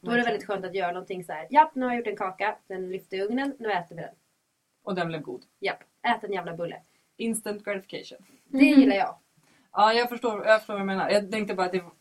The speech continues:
Speaker 1: Fast
Speaker 2: jag
Speaker 1: ditt sätt var coolare, Elin.
Speaker 2: <laughs> Nej, men jag tycker det är så intressant det här med hur,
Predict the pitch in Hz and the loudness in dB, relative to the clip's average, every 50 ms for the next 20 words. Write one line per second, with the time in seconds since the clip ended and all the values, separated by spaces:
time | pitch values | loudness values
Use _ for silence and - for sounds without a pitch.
0 | 180 180 - 233 202 190 196 220 233 - - 208 190 - - - - 196 175 170 | -20 -12 -8 -6 -4 -4 -2 -4 -4 -6 -8 -12 -12 -12 -14 -14 -14 -14 -12 -10
1 | 170 170 165 160 - - - - _ - 208 294 320 - - - 294 269 - - | -10 -10 -10 -12 -14 -16 -20 -10 _ -2 6 12 12 12 12 12 12 12 12 12
2 | 269 262 - 254 240 - - 226 - - - 190 - _ _ _ _ - 381 392 | 8 4 6 2 2 2 0 -4 -4 -4 -8 -12 -12 _ _ _ _ -10 -8 -6
3 | 359 349 359 359 370 320 247 240 254 262 269 262 277 269 254 254 226 254 262 254 | -6 -4 -4 -2 -2 0 2 4 6 8 8 8 6 6 4 4 4 2 2 0
4 | 240 254 254 - - 269 262 254 254 240 233 214 214 190 190 185 185 185 190 190 | 0 2 2 2 4 4 4 2 2 -2 -4 -2 0 0 0 2 0 -2 -2 -2
5 | 190 185 175 175 175 180 | -2 -2 -2 -2 -6 -6